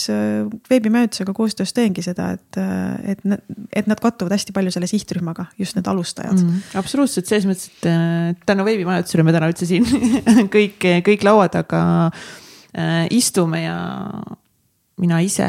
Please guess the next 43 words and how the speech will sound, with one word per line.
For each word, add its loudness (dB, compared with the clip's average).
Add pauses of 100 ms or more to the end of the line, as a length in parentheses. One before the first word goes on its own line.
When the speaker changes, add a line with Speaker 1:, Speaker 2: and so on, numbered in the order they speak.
Speaker 2:
ju 4
erinevate 4
ettevõtetega, -2
videoproduktsiooniga 0
ja -2
nüüd, -8 (100)
ja -2
Täitsa -2
Pekis -6
saatega -8
me -8
oleme -8
ikka -12
vist -10
väga-väga -2
pikalt -2
teinud -2
veebimajutusega -6
koostööd -2
ja -4
nagu, -8
noh, 2
päriselt 4
käsi 2
südamel, 0
nagu -8
üks -8
kõige 0
vingemaid 2
ja -6
ägedamaid -4
koostööpartnereid. 0 (640)
Just -10
nagu -8
inimeste -2
näol, 0
et -4
ma 4
nii 2
palju -2
ei -4
tea -2
seda, -6